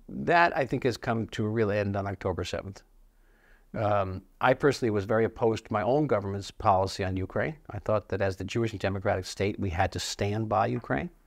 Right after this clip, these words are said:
And Israel had declared neutrality. I, w-, I had problems with that. Um, I had problems with the fact that we were broadcasting fear of the Russian army in Syria, which is all of between four, Datbine was only four, was four thousand people. Now it's a thousand.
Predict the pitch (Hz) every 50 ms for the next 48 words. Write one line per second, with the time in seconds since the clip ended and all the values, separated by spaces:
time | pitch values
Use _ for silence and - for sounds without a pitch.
0 | _ _ _ _ - - - - - 104 98 98 95 104 104 - - 107 92 104
1 | 95 - - - 110 101 95 87 90 80 - - 98 98 107 127 131 135 113 92
2 | 92 95 - - 98 95 92 - - 98 101 117 117 - - 120 123 139 - -
3 | - - - - _ - - - - _ _ - - 107 104 101 101 98 98 95
4 | - _ - 104 110 104 87 - 117 113 107 107 104 113 101 - 117 104 110 101
5 | 90 - 117 113 107 - - 101 - - 110 101 - - - - - 180 208 214
6 | 190 131 95 87 - 107 123 113 107 113 110 - - 113 104 92 104 110 110 107
7 | 104 104 - 110 101 98 - - 156 175 185 160 120 110 107 110 107 113 107 101
8 | 110 120 127 127 120 104 - - - 95 - - 110 101 101 98 - - - 113
9 | 110 - - 101 - 110 123 175 196 - 139 117 104 98 101 98 - 101 104 107
10 | 101 - - - 110 113 - - 101 - - - 117 107 - 107 98 104 104 101
11 | 120 110 95 95 104 104 98 - 85 - 95 92 101 117 110 - - 82 -